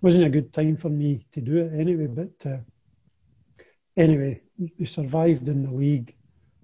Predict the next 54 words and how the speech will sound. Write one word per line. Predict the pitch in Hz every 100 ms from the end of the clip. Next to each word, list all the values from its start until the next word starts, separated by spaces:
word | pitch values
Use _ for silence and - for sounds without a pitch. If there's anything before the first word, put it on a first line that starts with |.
| _
at | 180
the | 170
end | 151 139
of | 135
the | 113
season. | - 143 143 147 131 120 _
So | _ - 302
a |
lot | 156 180
of | 208
the | 156 - _ _ _ _ _ _ _ _ _ _ _ 320 _
full-time | 180 151 - 160 151 -
players, | 147 151 147 117 - _ _ _ _ _ _ _ -
they | 170
all | 190
knew | 160 165
they | 156
were | 143 117
leaving, | 127 170 160 110 - _ _ _
although | 165 143
they | 151
hadn't | 147 151 123
been | 131
told, | - 151 151 123 _ _ _ _ _
'cause | - 120
they |
knew | 127 139 165
the | 151
club | - 147 131
was | -
going | 113 143
part-time. | - 139 135 - 135 139 - _ _ _ _ _ _ _
So | -
it | 147 202
was | 175
a | 139
bit | 143 190
of | 175
a | 147 143 _
flogging | - 165 160 147 139
a |
dead | 123 151 123
horse | 151 160 160
to | - -
try | - 147
and | 139
get | 151 190
them | 175
across | 147 - 156 151
the |
finishing | 151 151 160 165 147
line. | 143 139
We | 143
just | 139 170 -